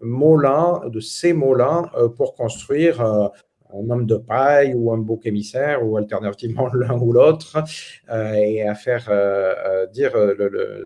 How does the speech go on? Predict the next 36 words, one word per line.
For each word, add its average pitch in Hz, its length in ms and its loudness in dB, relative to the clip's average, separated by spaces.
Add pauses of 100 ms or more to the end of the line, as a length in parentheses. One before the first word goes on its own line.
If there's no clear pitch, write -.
pic 127 240 -10
pendre 120 320 0
du, 101 640 -6
du 117 120 -10
transhumanisme. 113 640 -6 (540)
Euh, 104 380 -2
je - 80 -14
sais - 60 -20
pas, 127 140 2
moi, 104 120 2
je, 110 160 0
je 120 140 -4
pense 127 340 -2
à, 104 220 -4 (340)
à 107 120 -8
un 110 140 -2
Joël 139 360 6
de 139 80 6
Ronet, 139 800 4
c'est 98 160 -4
assez 107 220 -6
caractéristique, 117 640 -2
hein, 117 80 -2
il 110 160 0
a 104 40 4
écrit 104 260 -4
plusieurs 131 540 0
ouvrages 131 540 0 (400)
qui - 140 -18
sont 127 460 0
d'un 113 200 0
transhumanisme 127 640 -2
radical, 127 640 0
à 120 40 2
mon 113 160 -2
avis, 139 400 -2